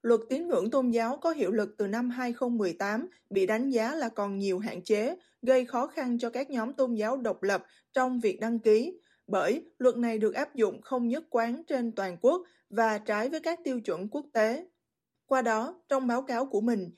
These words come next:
uscif đề nghị chính phủ Hoa Kỳ thực hiện một số hành động sau đối với Việt Nam. Cụ thể, cùng với chính phủ Việt Nam và các bên liên quan như các chuyên gia và xã hội dân sự để khuyến khích sửa đổi luật tín ngưỡng tôn giáo năm hai không mười tám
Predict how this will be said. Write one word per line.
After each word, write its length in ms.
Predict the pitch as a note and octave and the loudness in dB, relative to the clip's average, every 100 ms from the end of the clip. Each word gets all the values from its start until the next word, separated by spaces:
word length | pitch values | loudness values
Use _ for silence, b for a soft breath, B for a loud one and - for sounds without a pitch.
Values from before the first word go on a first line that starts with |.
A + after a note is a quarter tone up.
| b | b
uscif 500 | G#3+ C4 B3+ - C4 D#4+ - | -4 -2 0 0 0 -2 -6
đề 160 | G#3 G3 | -4 -2
nghị 220 | F#3 F3 | -4 -4
chính 200 | F3+ C4+ | -6 -4
phủ 220 | B3 A3 | -4 -2
Hoa 120 | C4+ B3 A3+ | -2 -2 2
Kỳ 260 | G3+ F3 b b | 4 2 b b
thực 200 | - A3+ | -4 -2
hiện 260 | A3+ F#3 G3 | -2 0 -2
một 180 | F#3+ E3+ | -2 -2
số 200 | A3 C#4 | -2 -2
hành 220 | D4 G3 | -4 -2
động 220 | E3 A#2 | -2 -4
sau 360 | - A#3 A3+ A3 | -4 -2 0 0
đối 260 | G3+ G#3+ | 0 0
với 140 | C#4+ C#4+ | -2 -4
Việt 220 | G#3 F3+ | -4 -2
Nam. 460 | A3 A3+ G#3+ G#3+ _ _ _ _ _ - | 0 0 -2 -6 _ _ _ _ _ 4
Cụ 180 | G#3+ | 4
thể, 340 | G#3+ G3 F#3 C#4 B _ | 4 -2 -2 -6 B _
cùng 260 | B3 A3+ G#3+ | 4 4 2
với 120 | C4+ | 0
chính 220 | C#4 D#4+ | -2 -4
phủ 200 | G3+ G3 | -2 -2
Việt 160 | A#3 G3 | -2 -2
Nam 260 | A3 B3+ A#3 | -2 -2 -2
và 120 | F#3+ | -4
các 220 | B3+ C#4 | -4 -2
bên 220 | C4 A#3+ | 0 2
liên 200 | B3 A#3+ A#3 | 0 0 0
quan 280 | A#3 A#3 A3 b - | 0 0 -6 b -4
như 280 | B3+ B3 A#3+ | 0 2 2
các 220 | C#4 D4+ | -2 -2
chuyên 180 | C#4+ B3 | -2 -2
gia 260 | A#3+ A#3 A3+ | 0 0 0
và 180 | G3 F3 | -2 -4
xã 160 | F#3 | -4
hội 220 | A3 F3 | -2 -2
dân 200 | F#3 B3 | -2 -2
sự 360 | A3 G3 F3 - B B | 0 0 0 -4 B B
để 260 | G3 F3 G#3+ | 0 2 2
khuyến 260 | - B3+ | -2 -4
khích 220 | C#4+ F#4 - | -2 -2 -2
sửa 220 | G3 G3+ | -4 0
đổi 200 | F#3 G3 | 0 2
luật 160 | A#3+ F3+ | 0 -2
tín 140 | A3+ A#3+ | -6 -4
ngưỡng 360 | C#4 D#3+ G#3 | 0 -2 -2
tôn 200 | C4 A#3+ | -2 -2
giáo 300 | G#3+ G#3 G#3+ | -2 -4 -4
năm 260 | D4 C4 A3+ | -6 -4 -4
hai 140 | A#3+ | -4
không 220 | G#3+ A3 G#3 | -4 -4 -2
mười 140 | F3+ | -2
tám 400 | - G#3 A3 F4+ | -2 -2 -2 -4